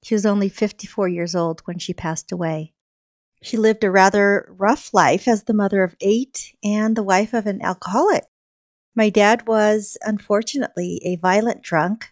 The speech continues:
so she had that to deal with, along with raising eight children and running a full-time business. My mom was a beautician by trade, and as you can imagine, there was never a dull moment in her life.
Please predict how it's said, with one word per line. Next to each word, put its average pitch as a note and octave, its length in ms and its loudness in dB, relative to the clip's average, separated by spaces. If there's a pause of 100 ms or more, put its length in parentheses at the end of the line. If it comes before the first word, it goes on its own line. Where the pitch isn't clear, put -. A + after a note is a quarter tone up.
so G#3 400 0
she A3 220 -2
had G3+ 220 -2
that F3+ 240 0
to A3 80 -6
deal E3+ 260 -6
with, F#3+ 240 -2 (480)
along G#3 340 0
with F#3+ 240 -4
raising G3 580 0
eight B3 240 0
children F#3+ 560 -4 (600)
and A#3+ 180 2
running G#3+ 360 2
a F#3+ 100 -4
full-time A#3 880 -2
business. E3+ 580 -6 (420)
My A3 140 2
mom A3+ 380 2
was G#3 200 0
a G#3 60 -6
beautician G#3 480 -6
by F#3+ 140 -2
trade, A3+ 560 -2
and G3 320 -4
as G3 180 -4
you G3+ 80 -6
can - 160 -8
imagine, F#3+ 520 -2
there G#3 120 -2
was F#3 180 -4
never F3+ 360 -4
a G3+ 100 -4
dull F#3+ 460 -2
moment F3+ 480 -6
in G3 160 -6
her F#3 180 -8
life. F3+ 420 -6